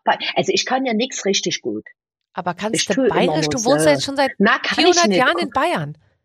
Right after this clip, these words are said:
Speaker 1: Na, weißt du, das Schlimmste ist, ich tu dann immer so, als könnte ich Bayerisch.
Speaker 2: Ah.
Speaker 1: Und die Bayern, die
Speaker 2: Ja.
Speaker 1: sagen dann, "Oh, oh,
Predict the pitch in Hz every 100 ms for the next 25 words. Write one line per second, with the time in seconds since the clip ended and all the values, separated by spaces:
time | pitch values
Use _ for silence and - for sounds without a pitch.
0 | _ - - 208 185 165 285 - 175 220
1 | 262 285 - - 240 - - _ _ -
2 | - - 240 285 269 262 - 233 202 -
3 | 190 202 196 151 151 208 285 - - -
4 | - - - 214 202 190 - - 175 277
5 | 170 190 302 302 202 175 160 156 151 156
6 | 156 160 165 - 139 139 151 156 156 151